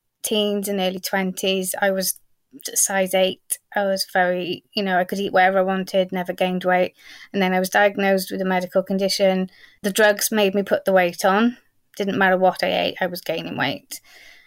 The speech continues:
And so that was outside my control as well.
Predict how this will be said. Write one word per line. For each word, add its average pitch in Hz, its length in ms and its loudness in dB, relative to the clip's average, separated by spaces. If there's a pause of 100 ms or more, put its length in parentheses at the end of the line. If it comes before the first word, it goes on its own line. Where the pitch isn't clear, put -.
(240)
And 185 280 0
so 180 520 4
that 202 200 2
was 185 120 0
outside 190 380 0
my 185 160 0
control 180 420 0
as 180 140 -2
well. 175 300 4